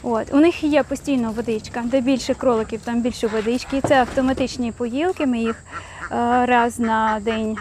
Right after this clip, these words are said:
замінюємо. Зараз якраз саме раночок раненький, я прийшла їм, е, свіжої водички,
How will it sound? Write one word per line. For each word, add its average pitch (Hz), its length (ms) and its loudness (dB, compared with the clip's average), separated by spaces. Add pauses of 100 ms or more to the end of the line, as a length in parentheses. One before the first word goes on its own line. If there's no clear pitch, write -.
(120)
замінюємо. 285 960 2 (400)
Зараз 247 340 2
якраз 233 500 0
саме 240 340 2
раночок 349 640 2 (340)
раненький, 302 760 4
я 220 160 2
прийшла 226 380 -4
їм, 226 160 -4 (680)
е, 226 540 -2
свіжої 262 520 4
водички, 285 680 0